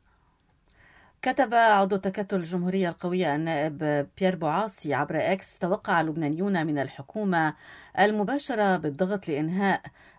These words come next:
الوجود السوري غير الشرعي، وإذ بها تطعن بالمصلحة الوطنية العليا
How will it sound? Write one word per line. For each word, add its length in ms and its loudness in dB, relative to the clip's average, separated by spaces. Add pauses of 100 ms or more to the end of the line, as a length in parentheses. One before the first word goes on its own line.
الوجود 400 0
السوري 400 -2
غير 200 2
الشرعي، 520 -4
وإذ 280 -2
بها 200 0
تطعن 420 -4
بالمصلحة 440 -4
الوطنية 420 -2
العليا 540 0